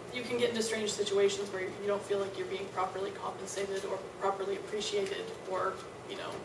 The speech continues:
they assume you're going to be there, you're taken for granted and other things. Um, and that can feel not so nice, and that's a very demotivating thing. I've seen it happen a few times in Ubuntu where community members, um,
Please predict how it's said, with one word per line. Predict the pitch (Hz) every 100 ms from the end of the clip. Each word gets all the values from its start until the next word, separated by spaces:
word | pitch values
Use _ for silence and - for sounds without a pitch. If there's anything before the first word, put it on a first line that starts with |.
| - - - - - - - -
they | 214 202
assume | 202 269 254
you're | 220 202
going | 196 190
to | 196
be | 196
there, | 190 -
you're | -
taken | - -
for | - -
granted | - - - -
and | -
other | - - -
things. | - - - - - - -
Um, | 185
and | 202
that | 254
can | 294
feel | 269 277 233
not | 202 196
so | 208
nice, | 208 202 -
and | 196
that's | 196 196
a |
very | 202 202
demotivating | 196 190 196 196 185 180 -
thing. | 190 190 196
I've | 190
seen | - 233
it | 220
happen | 196 196 190
a | 190
few | 208
times | 208 185 185
in | 190 196
Ubuntu | 190 202 202 190
where | 185
community | - 208 208 208
members, | 196 190 190 190 - - - - - - - - -
um, | 190 180 196